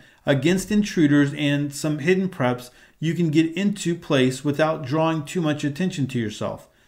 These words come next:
Any or all of the following things will help to make your apartment more secure in normal times. So choosing your apartment.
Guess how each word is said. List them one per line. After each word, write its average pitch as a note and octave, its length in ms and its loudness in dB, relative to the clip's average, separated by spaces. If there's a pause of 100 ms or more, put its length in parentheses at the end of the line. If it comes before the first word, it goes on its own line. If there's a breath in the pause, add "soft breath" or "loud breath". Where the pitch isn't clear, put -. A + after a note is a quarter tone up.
(500 soft breath)
Any G#3+ 340 4
or F3+ 280 4
all E3 320 4
of F#3+ 80 4
the G3 80 0
following C3+ 480 2
things B2+ 340 0
will C#3 160 -2
help F#3+ 300 -2
to F#3 100 -2
make D3 240 0
your D#3+ 120 0
apartment B2+ 500 -2
more D3 260 2
secure C#3+ 480 0
in C#3 220 0
normal A2+ 320 0
times. A2+ 460 -6 (1000)
So D#3+ 140 -2
choosing A#3 400 2
your F#3 100 4
apartment. B2 520 -2